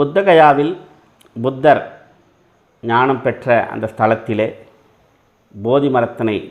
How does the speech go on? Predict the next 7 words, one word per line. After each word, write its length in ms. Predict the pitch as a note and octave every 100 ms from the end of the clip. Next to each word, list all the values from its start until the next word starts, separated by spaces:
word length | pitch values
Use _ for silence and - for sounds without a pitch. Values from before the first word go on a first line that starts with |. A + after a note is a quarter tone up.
| G#2
தரிசனம் 400 | A2 B2 A2 G#2+
செய்து 300 | G#2+ G#2 A#2+ - - - - _ _ _ _ _ _ _ _ -
புத்தர் 400 | A#2+ B2+ D3+ - A#2
ஆலயங்களை 420 | C3+ C#3 C3+ C3 A#2+
எல்லாம் 240 | A#2 A2 G2
தரிசனம் 400 | G#2 A2 A#2+ A2 -
செய்து 300 | G#2+ G#2+ A#2+